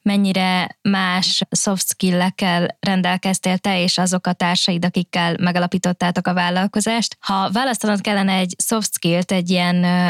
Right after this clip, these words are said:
emberi tulajdonságot, humán témát, amit fontosnak tartasz, akár arra törekedve, hogy benned ez meglegyen, akár másokban keresve, akkor mi lenne ez a tulajdonság, vagy soft skill?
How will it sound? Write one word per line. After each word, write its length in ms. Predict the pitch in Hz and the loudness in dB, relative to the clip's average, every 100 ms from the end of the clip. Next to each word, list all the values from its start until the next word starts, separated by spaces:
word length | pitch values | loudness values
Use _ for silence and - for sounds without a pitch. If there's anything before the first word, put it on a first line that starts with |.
| - | 0
emberi 560 | 202 208 180 170 175 - | 0 0 0 0 -2 -2
tulajdonságot, 920 | - 220 180 160 165 185 170 175 180 | 0 0 0 0 0 0 0 0 0
humán 320 | 196 190 180 | 0 0 0
témát, 480 | - 156 151 151 196 | 0 0 0 0 0
amit 320 | 175 175 180 | 0 2 0
fontosnak 500 | - 196 180 185 175 | -2 -2 0 0 -2
tartasz, 540 | - 170 170 170 170 - | 0 -2 0 -2 -2 -4
akár 460 | - 240 202 170 170 | -4 -2 0 -2 -4
arra 400 | - 196 190 175 | -4 0 0 0
törekedve, 560 | 165 190 180 180 165 160 | 0 -2 -2 -2 0 0
hogy 180 | 165 | 0
benned 320 | 160 170 156 147 | 0 0 0 0
ez 100 | 160 | 0
meglegyen, 420 | 196 247 247 214 | 0 0 0 -2
akár 280 | 185 180 170 | -2 0 2
másokban 580 | 180 175 190 165 160 | 2 2 0 0 0
keresve, 460 | 170 175 190 - 247 | 0 0 0 0 0
akkor 240 | 220 214 | 0 0
mi 120 | 208 202 | 0 0
lenne 240 | 143 127 | 0 -2
ez 120 | 151 | -2
a 60 | 170 | -2
tulajdonság, 800 | - 73 175 196 175 - - 185 | -2 -2 -2 0 0 -2 -4 -4
vagy 180 | 175 165 | -4 -2
soft 200 | 190 - | -4 -4
skill? 240 | - 196 | -2 -2